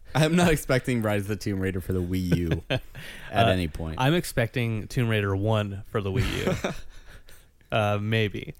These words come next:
Speaker 1: If we're lucky. No, no, no, no telling at this point.
Speaker 2: Uh.
Speaker 1: Um, yeah, but if you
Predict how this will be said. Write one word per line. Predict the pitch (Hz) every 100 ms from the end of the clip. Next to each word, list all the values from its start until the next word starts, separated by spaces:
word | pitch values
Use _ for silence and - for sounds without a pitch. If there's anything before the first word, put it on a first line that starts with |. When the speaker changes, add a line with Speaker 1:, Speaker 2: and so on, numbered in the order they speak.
| -
Speaker 1:
If | 123 -
we're |
lucky. | 117 92 - 80 82 - 101
No, | 101 104 107 113 -
no, | 120 113 - 117
no, | 117 110 -
no | 117
telling | 104 104 92
at | 90
this |
point. | - 95 - - -
Speaker 2:
Uh. | 98 92
Speaker 1:
Um, | 139 147 143 - - _ -
yeah, | 147 135 - -
but | 135 131
if | 127 -
you | 127 127 123 -